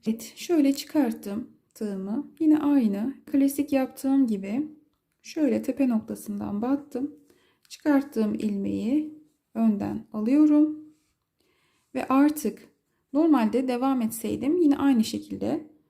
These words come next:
şuradan batıp, e, örmeye devam edecektim. Ama artık sepetimi bitirdiğim için hemen şu iki tane başağın tam ortasındaki tepe noktadan geçiriyorum. Bu sefer tığımı aldım, ilmeğimi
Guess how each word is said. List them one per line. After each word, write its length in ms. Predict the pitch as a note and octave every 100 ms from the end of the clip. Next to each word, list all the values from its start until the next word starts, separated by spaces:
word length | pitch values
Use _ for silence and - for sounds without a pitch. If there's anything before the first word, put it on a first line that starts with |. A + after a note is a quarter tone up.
| _
şuradan 540 | - - C4 G3+ F#3+ G#3
batıp, 560 | C#4 D4+ D4+ - - _ _ _ _ _ _ _ _ A3+
e, 120 | G#3+
örmeye 460 | - D4+ A#3 B3
devam 300 | A3 G3 F#3+
edecektim. 320 | F#3 - - -
Ama 320 | C#4+ D4+ C#4
artık 320 | C#4 C#4 G3+ - _ -
sepetimi 460 | A#3 A3+ A3 F#3+
bitirdiğim 520 | A3 - A#3 C#4+ E4+
için 520 | D#4+ - D4 - - _ _ _
hemen 300 | F#4+ D#4 -
şu 160 | - -
iki 260 | D4+ D#4
tane 340 | - A#3+ A3 G#3+
başağın 640 | B3+ - G#3+ B3+ F#4+ - _ _ _ -
tam 200 | D4 C#4+
ortasındaki 680 | C#4+ C#4 A3+ G#3 G#3 A3+ D#4
tepe 260 | D4+ B3
noktadan 480 | G3+ - G3+ - -
geçiriyorum. 760 | - - G#3+ G#3+ A#3 D4 D#4 - - _ _ _ _ _ _ _ _ _ _ _ _ _ -
Bu 120 | C4+
sefer 400 | C#4+ C#4+ C#4 C#4+
tığımı 340 | - A3 A#3
aldım, 580 | C4 D4 C#4+ C#4+ D4+ -
ilmeğimi 680 | A#3 A3 G#3 G3 G3 D4+ D4+